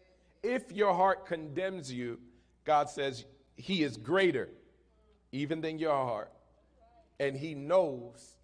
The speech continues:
not some things, but he knows all things. He knows everything, every detail.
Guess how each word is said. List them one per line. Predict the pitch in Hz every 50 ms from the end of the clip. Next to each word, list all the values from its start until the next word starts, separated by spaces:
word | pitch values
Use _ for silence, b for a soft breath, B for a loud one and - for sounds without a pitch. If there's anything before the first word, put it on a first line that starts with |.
| _ _ _ _ _ _ _ _ _ _ _ _
not | - 160 180 180 -
some | - - 175 156 151
things, | 139 - 113 107 110 - _ _ _ - _ _ _ _ _ _ _ _ _ _ _ _ _ _ _ _ -
but | 123
he | 139 151
knows | 147 143 139 123 120
all | 131 127 117
things. | 107 - - 95 - - _ _ _ - _ _ _ _ _ _ _ _ _ _ _ _ _ _ _ _ _
He | 139
knows | 143 156 156 151 127
everything, | 143 139 208 117 123 113 - - - -
every | 127 147 151 151 147
detail. | 131 123 147 139 - - 113 - - - -